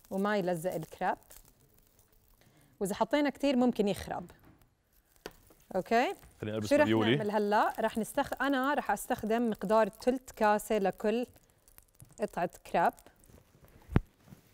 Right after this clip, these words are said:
Speaker 1: تلت كاسة. هون كتير ضرورية هاي الخطوة. بنرفع المقلاية عن النار، بعدين رح نحط العجينة وشوي شوي نلف فيها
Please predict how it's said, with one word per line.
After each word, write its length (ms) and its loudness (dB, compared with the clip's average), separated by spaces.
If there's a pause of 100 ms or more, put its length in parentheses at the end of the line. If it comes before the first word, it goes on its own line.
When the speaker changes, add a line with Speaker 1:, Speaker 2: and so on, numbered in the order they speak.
(240)
Speaker 1:
تلت 140 -8
كاسة. 580 -4 (800)
هون 360 2 (1120)
كتير 240 4
ضرورية 520 2
هاي 60 2
الخطوة. 360 -4
بنرفع 360 0
المقلاية 460 2
عن 120 -4
النار، 440 -2 (760)
بعدين 680 2 (800)
رح 400 2 (200)
نحط 480 -2
العجينة 800 2 (640)
وشوي 380 2
شوي 460 0
نلف 340 -4
فيها 640 -2